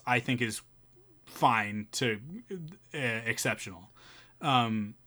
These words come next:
<clears throat> the one thing that I think was a real misstep is when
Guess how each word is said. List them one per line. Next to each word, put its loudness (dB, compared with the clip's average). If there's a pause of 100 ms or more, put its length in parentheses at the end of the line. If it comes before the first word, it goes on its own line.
(100)
<clears throat> 0
the 8
one 8
thing 4
that 2
I 4
think -2
was 0
a 0
real 2
misstep -2 (380)
is 4
when 2